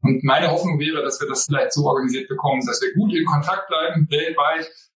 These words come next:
aber doch sozusagen die Versorgung lokal organisieren können und dadurch eben einfach insgesamt unabhängiger werden wieder ein bisschen voneinander.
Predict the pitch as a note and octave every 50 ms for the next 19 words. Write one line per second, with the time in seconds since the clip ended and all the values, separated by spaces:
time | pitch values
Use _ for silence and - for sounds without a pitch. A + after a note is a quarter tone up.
0 | _ _ _ - D3 D3 D3 C#3 C#3 - D3 D3 - - - - D#3+ D3+ D3+ D3+
1 | D3+ C#3+ - D3 C#3+ C3+ C3+ C3+ C3+ - - D#3 D3 - D3 C#3 D3 D#3+ E3 D3+
2 | D3 C3+ - - - - - C#3 C3+ C#3 D3 - - B2 B2 B2 A#2+ B2 A#2 -
3 | - A#2 B2+ C3 - - C#3+ C3+ - C4 - G3+ A#3+ A#3 - - - - - -
4 | - - - - - - - - - - - - - - _ - D3 D3 D3 -
5 | - - - - A#3 A3+ - - D3 D3 C#3+ C#3 - - B2+ B2+ B2+ A#2+ A#2+ A#2+
6 | A#2 - - - _ _ _ _ _ _ - A#2+ A2+ A2 A2 A2+ A2+ A2+ A2+ -
7 | - - - A#2+ - - B2 - - - - - - - - -